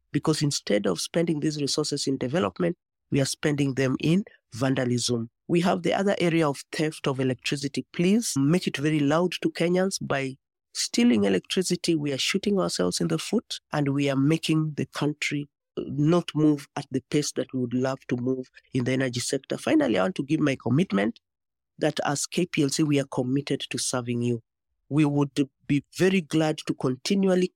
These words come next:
clarify some of these issues so that it doesn't look like we are careless about our customers, that we don't care about our customers, that we don't care about our infrastructure.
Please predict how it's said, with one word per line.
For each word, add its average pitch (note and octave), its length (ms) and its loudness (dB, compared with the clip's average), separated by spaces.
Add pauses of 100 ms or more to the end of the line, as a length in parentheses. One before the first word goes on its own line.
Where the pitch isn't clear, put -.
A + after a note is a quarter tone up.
clarify F3+ 480 2
some E3 240 -2
of C#3 140 0
these D#3+ 200 2
issues - 460 0 (340)
so F#3+ 120 0
that E3 160 0
it D#3 100 -4
doesn't D#3 320 0
look D#3 220 -2
like C#3+ 240 -2
we C3+ 120 -2
are C3 140 -4
careless G3 480 -2
about E3 400 -2
our D3 160 -2
customers, D3+ 560 -4
that - 160 -6
we C3+ 80 -4
don't C#3 300 -4
care - 260 -4
about D#3+ 300 -4
our C#3+ 100 -4
customers, D3+ 560 -4 (280)
that C#3 120 0
we C3 80 4
don't D3 280 -2
care D3 220 -4
about C3+ 300 -6
our C3 100 -4
infrastructure. - 680 -8